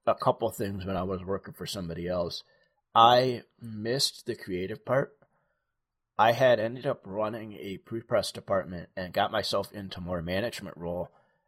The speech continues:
And while the money was nice and the responsibility is not so much, but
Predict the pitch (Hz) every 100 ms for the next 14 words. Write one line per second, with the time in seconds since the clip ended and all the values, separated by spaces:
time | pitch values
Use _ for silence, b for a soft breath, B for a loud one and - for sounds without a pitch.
0 | _ 107 101 107 110 98 101 123 175 147
1 | 101 101 98 95 95 92 - - _ 107
2 | 101 101 98 95 98 _ _ _ _ _
3 | _ _ 110 107 - 131 123 120 120 120
4 | 110 101 95 95 - - 80 95 - -
5 | - _ _ _ _ _ 123 120 120 -